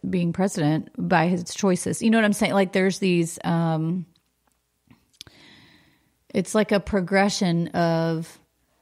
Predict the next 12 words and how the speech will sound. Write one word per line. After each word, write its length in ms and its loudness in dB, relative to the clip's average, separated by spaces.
you 160 0
know, 480 -2
a-, 40 2
and 280 2
I 120 4
think 280 0
there's 220 2
a 100 2
thread 380 0
of 140 0
it 240 0
through 720 0